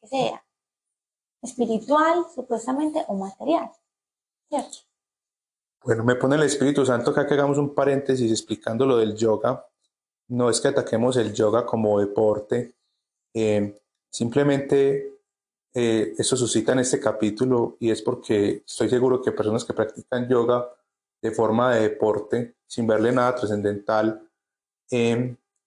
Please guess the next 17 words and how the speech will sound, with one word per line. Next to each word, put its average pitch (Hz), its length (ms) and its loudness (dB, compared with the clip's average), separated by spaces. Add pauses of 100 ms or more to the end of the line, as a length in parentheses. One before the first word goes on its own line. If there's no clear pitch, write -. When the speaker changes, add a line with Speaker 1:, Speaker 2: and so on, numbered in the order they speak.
Speaker 2:
y 127 60 -2
hacemos 120 260 2
la 131 80 4
aclaración. 104 680 0 (160)
El 113 120 -4
yoga 123 260 2
no 143 160 2
es 135 160 -2
bueno 151 420 0
simplemente 139 1120 -4 (220)
porque 113 340 -4
son 110 300 -2
posturas 143 920 0
de 107 120 -2
una 107 240 0
religión 110 720 0
oriental 120 840 -2